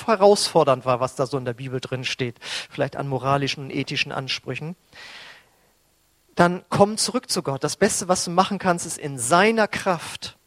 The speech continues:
seinen Willen zu tun. Gott überfordert dich nicht, aber er fordert dich heraus. Und so weißt du, wo du jetzt stehst innerlich.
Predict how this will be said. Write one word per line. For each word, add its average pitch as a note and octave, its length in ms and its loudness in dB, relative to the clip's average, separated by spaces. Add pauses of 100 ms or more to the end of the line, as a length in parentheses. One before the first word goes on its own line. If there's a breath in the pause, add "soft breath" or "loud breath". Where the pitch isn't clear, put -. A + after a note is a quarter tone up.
(140)
seinen F3 460 0
Willen E3 260 2
zu - 140 -8
tun. A#2+ 260 -14
Gott G3 200 4
überfordert F3 680 0
dich D#3+ 180 -8
nicht, D3+ 180 -6
aber - 160 -4
er - 100 -8
fordert D3 420 -4
dich - 120 -8
heraus. A2+ 540 -10 (2500 loud breath)
Und F3 400 2
so D#3+ 180 2
weißt G#3 320 8
du, A3 120 0
wo A3 100 2
du G#3 80 2
jetzt - 480 2
stehst - 560 2
innerlich. A3 640 2